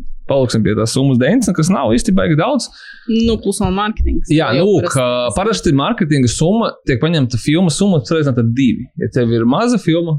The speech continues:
Speaker 1: kas maksā tur divdesmit, trīsdesmit, tad tas mārketings arī divdesmit, trīsdesmit. Ā, kas, ā, daudzos gadījumos atbild uz jautājumu, kāpēc tā un cita filma, tiekam, iznāk straumēšana, nu, ka vienkārši tā kā nav vērts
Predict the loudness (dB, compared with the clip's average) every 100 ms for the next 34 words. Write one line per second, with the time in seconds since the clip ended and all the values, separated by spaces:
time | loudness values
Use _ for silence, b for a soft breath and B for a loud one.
0 | -6 -8 -6 -4 -2 2 2 0 0 2
1 | 4 4 2 0 0 0 -2 -2 0 2
2 | 4 4 2 0 -4 0 -2 -2 -8 -10
3 | B -16 B B _ -6 -2 0 0 0
4 | -2 -2 -4 -6 -8 -8 0 2 4 4
5 | 0 0 0 0 0 0 0 0 0 -2
6 | -2 -4 -4 -2 -4 -4 -4 -6 -4 -4
7 | -4 -4 -6 -4 0 0 0 -2 -4 -2
8 | -2 -4 -4 -2 0 0 -2 -2 -2 -2
9 | -4 -6 -8 -6 -2 -2 -2 -6